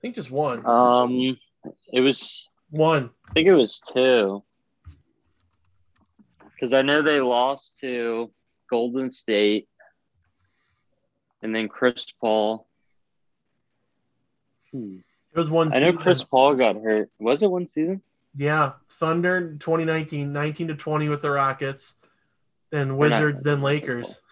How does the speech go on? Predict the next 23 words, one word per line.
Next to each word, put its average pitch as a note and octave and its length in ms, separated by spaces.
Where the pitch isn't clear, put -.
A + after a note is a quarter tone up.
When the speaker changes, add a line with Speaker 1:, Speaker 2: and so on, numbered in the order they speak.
Speaker 1:
<laughs> - 0
Speaker 2:
Paul. - 1700
<laughs> - 0
Speaker 1:
Those D3+ 320
people D3+ 300
buying C#3 280
his B2+ 160
jerseys C3+ 420
every B2+ 220
year. B2+ 300
Um, B2+ 360
yeah. B3 280
Speaker 2:
Yeah, C#3+ 220
'cause C#3 220
it D3+ 120
was, C3+ 320
what C3+ 300
Speaker 1:
What? C3+ 100
Speaker 2:
happened G3 380
in C3+ 140
his B2+ 180
one B2+ 260
year? A#2 500